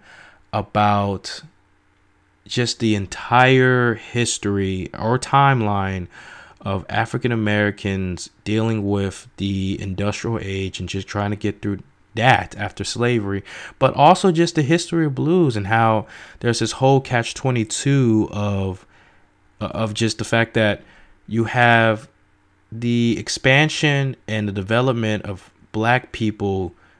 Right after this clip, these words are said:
making blues music and these musicians coming out the woodworks and providing one of the best and influential music pieces of our lifetime. But then the worst part is that you see white men or just other people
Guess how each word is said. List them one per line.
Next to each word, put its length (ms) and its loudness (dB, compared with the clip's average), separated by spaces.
making 440 -2
blues 340 2
music 380 -2
and 120 -6
these 140 -6
musicians 580 -2
coming 340 -2
out 180 0
the 80 -2
woodworks 640 -4
and 120 -6
providing 520 0
one 180 -4
of 140 -4
the 80 -6
best 380 4
and 220 -12
influential 760 -2
music 400 -2
pieces 380 -4
of 160 -8
our 100 -2
lifetime. 760 -4
But 180 -6
then 360 0
the 100 -2
worst 360 0
part 280 0
is 100 -2
that 160 -2
you 140 -6
see 260 -2
white 460 -2
men 420 -2
or 100 -6
just 260 -4
other 260 -2
people 500 -6